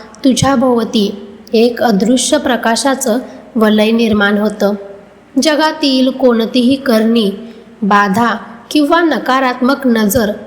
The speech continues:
या कवचाला भेदू शकत नाही. तू काळोखात असलास तरी ही शक्ती तुला सुरक्षित ठेवते. दुसरी शक्ती, वाणी सिद्धी शक्ती.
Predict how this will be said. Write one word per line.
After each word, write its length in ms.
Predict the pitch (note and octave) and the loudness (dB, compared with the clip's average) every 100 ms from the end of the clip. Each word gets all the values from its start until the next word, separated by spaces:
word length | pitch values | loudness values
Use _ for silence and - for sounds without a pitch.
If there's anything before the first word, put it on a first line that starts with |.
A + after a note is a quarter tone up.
| - | -6
या 240 | G#3 A3 B3+ | 0 0 0
कवचाला 720 | - A#3+ A3 A3 A#3+ A3 G3 - - - | 0 0 2 0 0 2 0 -4 -12 -2
भेदू 360 | G#3 A#3 F#3+ A#3 | 2 4 2 0
शकत 400 | A#3 A3 A3 A3+ | 0 -2 -2 0
नाही. 340 | G#3 F#3+ G#3+ - - - - - - - | 0 0 -2 -6 -14 -20 -20 -20 -10 0
तू 200 | A#3 C#4 C#4 - - - | 2 2 -2 -12 -12 -2
काळोखात 560 | C#4 C#4 D4 D4+ D#4+ | 2 2 2 0 2
असलास 640 | D4+ C#4+ D4 C4 G#3+ G#3 - - - | 0 0 0 0 0 -4 -8 -16 -4
तरी 180 | C#4+ D4+ | 2 2
ही 260 | D4+ C4+ C#4 | 2 2 2
शक्ती 680 | - A3 - A3+ A3 A#3+ - - - | 2 -2 -2 -2 -2 -2 -12 -6 0
तुला 260 | A3+ G#3+ | 2 2
सुरक्षित 580 | B3 B3+ A3 G#3 - B3+ B3 | 0 0 0 -2 -2 -2 0
ठेवते. 720 | A#3 G#3 G3 G3 G#3+ - - - - - - - A3 | 0 0 0 -2 -2 -8 -18 -20 -20 -20 -20 -10 0
दुसरी 440 | A#3+ A#3 A#3+ B3 | 0 2 2 2
शक्ती, 580 | C4 C4 - A#3+ A#3 - - - - | 0 -2 -2 -2 -2 -4 -14 -18 -4
वाणी 460 | A3+ A3+ A3+ A3+ B3 | 0 2 2 2 2
सिद्धी 440 | B3+ G3 F3+ A#3 | 2 0 2 0
शक्ती. 480 | A3+ G#3+ - G#3 | 0 -2 -2 -2